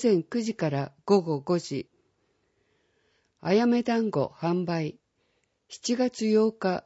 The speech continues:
月曜を除く七月五日金曜から十二日金曜午前九時三十分から午後三時。各日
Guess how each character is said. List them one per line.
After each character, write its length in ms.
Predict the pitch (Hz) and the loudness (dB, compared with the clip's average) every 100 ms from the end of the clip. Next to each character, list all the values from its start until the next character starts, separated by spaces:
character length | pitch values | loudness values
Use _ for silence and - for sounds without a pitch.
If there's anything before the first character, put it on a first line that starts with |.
| - | -4
月 320 | 180 180 - | -2 -2 0
曜 260 | 247 240 196 | 2 4 4
を 60 | |
除 380 | 165 151 147 160 | 2 2 0 -4
く 300 | - 143 147 _ _ _ _ - | -2 -4 -6 _ _ _ _ -18
七 260 | - 226 | -6 -4
月 380 | 233 233 - 196 | -2 -4 -4 -4
五 220 | - 160 - | -4 -10 -6
日 280 | 190 180 - - | -2 -2 -4 -10
金 260 | - 240 247 | 0 2 2
曜 200 | 240 220 | 0 -2
か 160 | 151 | -4
ら 240 | 135 139 - _ | -2 -4 -6 _
十 220 | - 214 | -2 0
二 200 | 226 226 | 2 2
日 540 | 220 214 - - 175 - - | 2 0 -2 -4 -4 -6 -10
金 260 | 185 214 | 0 2
曜 320 | 196 180 135 - _ _ _ _ | 4 2 0 -6 _ _ _ _
午 160 | 208 233 | -2 0
前 220 | 247 190 | 0 0
九 180 | - 214 | -2 -6
時 220 | 196 156 - | -4 -6 -6
三 300 | 190 220 226 | -2 -2 -2
十 160 | 233 | -4
分 340 | - - 175 143 | -8 -4 -4 -2
か 180 | 147 | -4
ら 220 | 139 131 - _ - | -4 -4 -6 _ -4
午 160 | 202 | -2
後 140 | 196 165 | 0 -4
三 340 | - 196 180 | -2 -2 -2
時。 260 | 147 143 - _ _ _ _ _ _ _ _ _ _ - | -2 -8 -10 _ _ _ _ _ _ _ _ _ _ -8
各 280 | 190 233 | -6 -4
日 460 | 214 220 - 190 175 | -4 -4 0 0 0